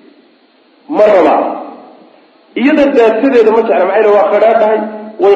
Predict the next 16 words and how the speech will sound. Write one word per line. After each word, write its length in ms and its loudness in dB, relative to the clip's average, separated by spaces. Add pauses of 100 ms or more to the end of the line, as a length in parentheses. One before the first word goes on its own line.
qarmuun 480 -2
tahay, 240 2 (220)
way 140 2
ur 220 0
xun 200 0
tahay. 220 -4 (1040)
Lafaheeda 540 2
ma 120 0
rabo. 240 -2 (340)
Laakiin 360 -2
muxuu 220 2
u 60 0
isticmaalayaa? 640 -2 (460)
Wuxuu 280 -2
u 40 2
isticmaalayaa 840 2